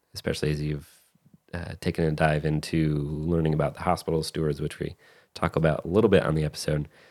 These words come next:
my interpretation of the hospital has expanded quite a bit,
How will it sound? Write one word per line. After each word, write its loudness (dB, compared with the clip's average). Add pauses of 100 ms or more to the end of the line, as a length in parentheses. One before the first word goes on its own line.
(200)
my 6
interpretation 2
of 2
the 2
hospital 2
has 2
expanded -2 (800)
quite 10
a 8
bit, 2